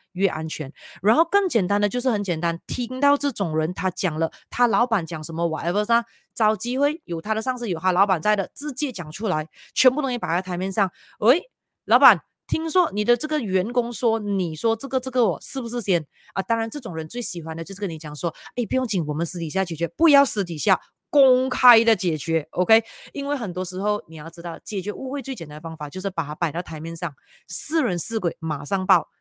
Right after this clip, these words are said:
马上见真身啊，那个是最简单解决误会的方式。So，简单来讲的话，今天的 Datuk 不止十分钟，我们的主题马上远离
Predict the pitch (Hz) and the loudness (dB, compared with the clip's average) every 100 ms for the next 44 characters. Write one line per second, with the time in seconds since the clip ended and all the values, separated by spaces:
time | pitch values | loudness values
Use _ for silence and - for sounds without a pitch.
0 | _ - 185 160 226 220 220 208 180 160 | _ -4 -2 -2 -4 -2 -2 0 -2 -2
1 | 170 143 _ 175 - - 196 190 196 _ | -4 -6 _ -12 -12 -8 -8 -6 -8 _
2 | - 208 - 208 - 151 135 151 143 _ | -12 -10 -8 -10 -10 -12 -8 -8 -8 _
3 | _ _ - 190 143 147 143 170 156 160 | _ _ -4 -2 -2 -4 -6 -4 -2 -2
4 | 143 139 147 - 143 - - - - 359 | -2 -8 -8 -8 -8 -12 -20 -12 2 4
5 | 349 - _ _ _ _ - _ _ - | 6 2 _ _ _ _ -20 _ _ 2
6 | 254 277 294 359 202 165 196 - - 202 | 2 2 -2 -2 -2 -2 -2 -2 -4 -6
7 | 196 202 190 175 208 196 - 226 - - | -4 -2 -4 -4 -6 -4 -2 -2 -2 -4
8 | 139 - 147 147 139 151 139 - - - | -6 -6 -6 -8 -6 -6 -8 -14 -8 0
9 | 226 277 381 - 147 - 151 143 _ - | 0 2 -2 -4 -8 -8 -10 -10 _ -10
10 | 254 277 254 339 330 214 170 165 151 147 | -4 -2 0 0 0 -4 -2 -4 -4 -6
11 | 156 180 | -6 -8